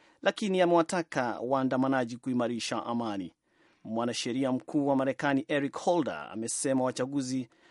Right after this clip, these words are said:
wachunguzi wa serikali kuu wanaendelea na uchunguzi wa tukio hilo kuona kama idara ya polisi ya Ferguson inajihusisha na taratibu ambazo ni kinyume cha katiba. Milipuko miwili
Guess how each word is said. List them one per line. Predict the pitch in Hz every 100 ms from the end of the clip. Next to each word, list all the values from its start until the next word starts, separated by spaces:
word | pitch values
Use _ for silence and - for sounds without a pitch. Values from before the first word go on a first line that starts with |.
| _ _
wachunguzi | - 139 147 151 208 139
wa | 120
serikali | - 120 - 135 131
kuu | - 170 175 175
wanaendelea | 190 190 190 196 185
na | 165
uchunguzi | 156 175 180 123 82 65 - -
wa | 127
tukio | - 123 131
hilo | 143 190 165 - - -
kuona | - 160 185
kama | 160 226 180
idara | 131 139 135
ya | 123
polisi | - 131 151 - 123
ya |
Ferguson | - 185 151 - 104 101 107 -
inajihusisha | 127 131 143 135 165 - - 139 123
na | 123 131
taratibu | 131 131 - 190 135
ambazo | 131 139 123 123
ni | 113
kinyume | 131 127 117 110 110
cha | - - -
katiba. | - 101 104 78 80 - _ _ _ _ _ _ _ _ _ _ _ _ _ _ _ _ _ _ _ _ _ _ _ _ -
Milipuko | 180 - 330 320
miwili | 247 226 220 170 180